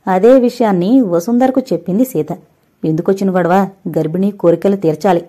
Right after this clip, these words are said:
అంటూ సణిగింది వసుంధర. "అదేమంత ఇష్యూ కాదు, చేద్దాం.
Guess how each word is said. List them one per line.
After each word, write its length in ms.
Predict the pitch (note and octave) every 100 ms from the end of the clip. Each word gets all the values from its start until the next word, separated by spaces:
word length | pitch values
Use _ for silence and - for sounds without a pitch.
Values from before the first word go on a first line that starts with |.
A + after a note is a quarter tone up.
| -
అంటూ 280 | F3+ F3 F3+
సణిగింది 540 | F3 F3 D3+ D3 F3+ B3
వసుంధర. 420 | F3+ D#3+ D3+ D3+ - _ _ _ _ -
"అదేమంత 480 | F3 D3+ D#3+ G#3+ G#3+
ఇష్యూ 280 | F#3 - G#3
కాదు, 400 | F#3+ E3 E3 G3 - -
చేద్దాం. 340 | D#3+ F3 A#3+